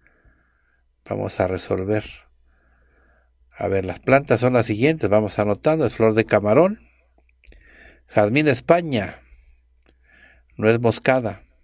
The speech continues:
goma de traga canto, magnolia silvestre,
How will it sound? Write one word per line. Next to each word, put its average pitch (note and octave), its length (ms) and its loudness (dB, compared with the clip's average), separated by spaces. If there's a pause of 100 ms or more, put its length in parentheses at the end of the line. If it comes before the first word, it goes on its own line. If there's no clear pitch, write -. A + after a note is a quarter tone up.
(880)
goma B2 200 4
de A#2 100 4
traga B2 320 4
canto, A#2 580 -4 (760)
magnolia A#2 560 2
silvestre, A#2+ 880 -2